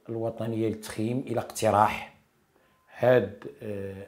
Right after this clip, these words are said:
النموذج الجديد ل-، ل-، للتنشيط،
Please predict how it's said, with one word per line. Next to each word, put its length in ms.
النموذج 540
الجديد 600
ل-، 520
ل-، 720
للتنشيط، 580